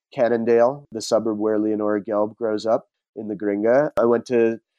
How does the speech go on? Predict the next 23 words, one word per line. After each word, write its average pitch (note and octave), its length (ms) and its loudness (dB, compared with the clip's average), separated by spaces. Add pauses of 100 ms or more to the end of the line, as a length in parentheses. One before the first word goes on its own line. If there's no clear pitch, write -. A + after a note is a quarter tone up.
(160)
school C#3+ 320 2
on C3 120 2
the B2+ 100 2
East C3 220 0
Coast C3+ 360 2
at A#2+ 100 0
Brown A#2 240 2
University, A#2+ 560 0
but A#2+ 300 0
w-, B2+ 180 -2
after A#2+ 240 2
graduating, C3 680 2
I A#2 60 2
moved A#2 320 0
to B2 80 -12
the A#2 80 -4
West A2+ 320 0
Coast A#2+ 260 -6
almost A2 300 -6
immediately, C3 500 2
and A2 100 0
I A2 40 -4
spent A#2 400 -6